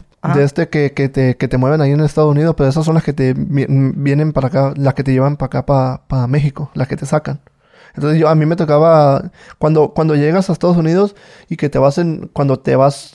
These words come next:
Speaker 2: con, junto con todos, te llevan a un hotel, el más conocido de Phoenix, el Six, el Seis.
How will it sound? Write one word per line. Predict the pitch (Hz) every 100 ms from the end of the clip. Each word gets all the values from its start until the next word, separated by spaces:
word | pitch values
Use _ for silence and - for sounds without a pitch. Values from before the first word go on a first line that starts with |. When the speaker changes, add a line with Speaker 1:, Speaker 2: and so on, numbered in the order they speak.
| _
Speaker 2:
con, | 160 143 139
junto | - 147 143
con | 135 123
todos, | 147 196 196
te | 151
llevan | 135 143 156
a |
un | 143
hotel, | 151 151 180 185 _ _ _ _
el | -
más | 135 127
conocido | 151 131 147 147
de | 135
Phoenix, | 165 175 139 _
el | - 165
Six, | 175 - - _ -
el | 139
Seis. | - 156